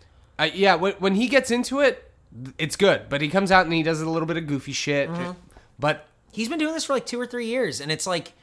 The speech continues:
Speaker 2: nobody in this company takes anything seriously anymore.
Speaker 1: Yeah, I guess not. I, I
Speaker 2: I
Speaker 1: get
Speaker 2: guess
Speaker 1: you,
Speaker 2: we'll just do whatever.
Speaker 1: you don't have to when you're, you're on top. I mean,
Speaker 2: Yep.
Speaker 1: he quite literally said the reason why he's able to just fuck around.
Speaker 2: Mm-hmm.
Speaker 1: Uh, he beat
Speaker 2: I,
Speaker 1: every
Speaker 2: I mean, he,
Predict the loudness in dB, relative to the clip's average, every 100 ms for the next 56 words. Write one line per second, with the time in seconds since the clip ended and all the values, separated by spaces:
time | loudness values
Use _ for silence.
0 | _ _ _ 0 2 0 0 -2 -2 -4
1 | -4 -6 -6 -6 -6 -4 -2 -2 -4 -8
2 | -12 -14 -16 _ _ _ _ _ -10 -8
3 | -6 -8 -8 -6 -6 -8 -16 -20 _ _
4 | _ _ 0 0 2 0 0 0 -2 -2
5 | -2 -2 -4 -8 -8 -2 2 4 2 2
6 | 0 0 0 -2 -6 -12 _ _ _ _
7 | _ -20 -12 -6 -6 -6 -8 -2 -2 -2
8 | 0 0 0 -6 -6 -2 0 0 0 0
9 | 2 2 2 0 0 -2 -2 -6 -4 -2
10 | 0 0 0 -4 -10 -8 -6 -6 -6 -8
11 | -8 -8 -8 -12 _ -18 -10 -8 -6 -4
12 | -4 -4 -8 -8 -4 -4 -6 _ -8 -8
13 | -6 -6 -8 -6 -8 2 4 6 4 4
14 | 0 -2